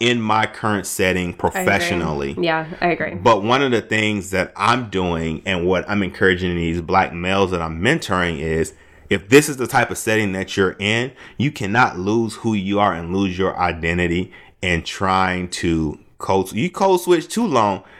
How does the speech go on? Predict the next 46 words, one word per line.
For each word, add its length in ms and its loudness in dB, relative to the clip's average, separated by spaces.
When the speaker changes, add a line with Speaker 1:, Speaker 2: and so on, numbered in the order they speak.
Speaker 1:
hey, 120 0
that 200 0
code 300 4
gonna 180 0
get 160 2
set. 440 -2
Speaker 2:
Mm. 560 -2
Speaker 1:
So 400 4
I 160 4
don't 100 2
know 100 0
where 120 2
that 80 0
came 200 0
from, 140 -2
but 160 -2
that, 380 0
uh, 140 -8
if 320 -2
you 80 -2
code 320 2
switch 180 0
too 140 0
long, 220 0
that 160 -4
code's 260 4
gonna 180 0
get 220 0
set. 380 0
So 200 2
what 260 2
I'm 120 2
trying 300 2
to 60 -2
do 340 0
is 340 -4
make 320 4
sure 340 2
that 360 -2
it's 240 0
not 320 2
a 80 -2
fifty 440 -2
fifty, 480 0
like, 300 -2
it's 200 0